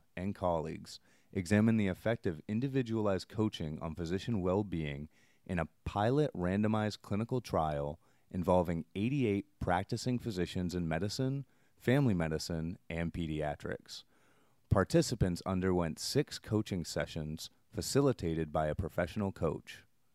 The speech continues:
The researchers found that by the end of the study, emotional exhaustion decreased by a mean of five point two points in the intervention group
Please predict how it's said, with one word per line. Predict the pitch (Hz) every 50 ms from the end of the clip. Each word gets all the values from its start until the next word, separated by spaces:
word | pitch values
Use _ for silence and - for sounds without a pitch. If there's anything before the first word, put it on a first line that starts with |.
| _ _ -
The | 90 90
researchers | 90 113 156 185 - - 104 90 82 - - 87 82 80 -
found | - - 104 113 110 95 82 78
that | 78 76 78
by | 80 78
the | 78 80 80
end | 87 117 131
of | 117
the | 98 82
study, | - - - 80 78 76 76 76 95 101 _ _ _ _ _ _ _ -
emotional | - 92 87 90 104 143 147 - 135 127 127
exhaustion | 131 120 98 98 82 80 82 80 - 90 85 78
decreased | 71 90 104 - - - - 92 82 80 - - -
by | 82 78 78
a | 78
mean | 76 80 87 95 101 107 110
of | - 85 80 -
five | - - 98 101 117 131 127 -
point | - - 107 98 - -
two | - - 104 98 92
points | - - - 95 87 76 73 - - - - _ _ _ _ _ _ _
in | - 92 87
the | 87 87 87
intervention | 98 110 107 107 104 95 98 92 95 - - 87 80 76
group | 69 73 73 73 73